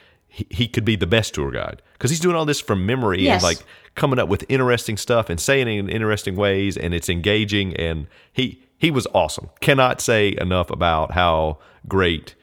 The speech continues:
Speaker 1: I mean, not only just to hang out with John and just, you know, talk about stuff, but then he went above and beyond too with the, "Hey, you know, do you know about this and this? Here's a story, and let me tell you this anecdote." Just incredible. Yeah, awesome.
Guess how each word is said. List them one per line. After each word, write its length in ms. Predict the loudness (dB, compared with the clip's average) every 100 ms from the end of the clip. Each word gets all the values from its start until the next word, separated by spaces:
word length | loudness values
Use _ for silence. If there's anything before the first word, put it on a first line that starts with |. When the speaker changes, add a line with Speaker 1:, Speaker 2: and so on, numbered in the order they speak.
| _ _
Speaker 1:
I 80 | 0
mean, 180 | 0 0 -6 -20 -4
not 120 | 2 4
only 120 | 4
just 160 | 2 2
to 80 |
hang 180 | 2 4
out 140 | 4 4
with 120 | 2
John 240 | 2 0
and 100 | -2
just, 220 | -4 -4 -4
you 80 |
know, 200 | -2 -2 -6 _ 0
talk 240 | 0 2
about 220 | 0 0 -2
stuff, 300 | -4 -4 -6 -10 -6
but 120 | -2
then 120 | 0
he 140 | 2
went 220 | 2 0 0
above 260 | -2 0 0
and 100 | 0
beyond 280 | 0 0 0
too 180 | -2 0
with 240 | -2 -4
the, 220 | -4 -4 -6 -14 -12 -4
"Hey, 160 | -2
you 120 | 0 0
know, 100 | -2
do 80 | -2
you 60 | -2
know 60 |
about 200 | -2 0
this 280 | 2 2 2
and 80 | -2
this? 160 | -2
Here's 160 | -2 -4
a 40 | -2
story, 280 | 0 2
and 60 | 0
let 80 | 0
me 60 |
tell 120 | 0 0
you 120 | 0
this 140 | 0
anecdote." 520 | -2 -2 0 0 0
Just 280 | -2 -4 -6 -18 _ _ _ _ _ _
incredible. 480 | -2 2 2 0 -4 _ _ _ _
Yeah, 80 | 0
awesome. 260 | 0 0